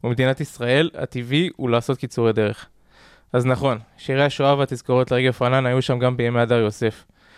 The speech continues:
חשבנו שאולי עם המעבר לדרייבין כל זה ייעלם. אז חשבנו. עם כל ההתנהלות שראינו בחודשים האחרונים, בין אם זה בכדורגל ובין אם זה בכדורסל, אנחנו מתחילים להרגיש שכבר אי אפשר לקיים דרבי כסדרו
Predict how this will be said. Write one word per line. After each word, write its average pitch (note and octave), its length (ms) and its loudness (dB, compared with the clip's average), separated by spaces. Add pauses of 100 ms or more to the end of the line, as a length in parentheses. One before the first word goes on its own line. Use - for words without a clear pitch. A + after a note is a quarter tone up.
(180)
חשבנו D3 380 0
שאולי C#3+ 320 2
עם C#3 60 2
המעבר B2+ 440 2
לדרייבין C#3 540 0
כל C#3 180 0
זה B2+ 160 -2
ייעלם. A2 380 2 (360)
אז A#2+ 140 -2
חשבנו. A2+ 400 -2 (680)
עם C3 140 0
כל D#3 180 2
ההתנהלות C#3+ 400 2
שראינו C3+ 340 0
בחודשים C3 480 0
האחרונים, B2 460 0 (440)
בין B2+ 200 0
אם C3+ 60 0
זה B2 120 0
בכדורגל A#2+ 560 0
ובין A#2+ 200 0
אם B2 60 -2
זה A#2 100 -2
בכדורסל, A2 580 0 (560)
אנחנו B2 180 0
מתחילים C#3 360 2
להרגיש C#3 320 0
שכבר A#2+ 240 -2
אי B2+ 80 2
אפשר B2+ 200 2
לקיים A#2+ 300 0
דרבי B2 220 2 (160)
כסדרו C3 520 0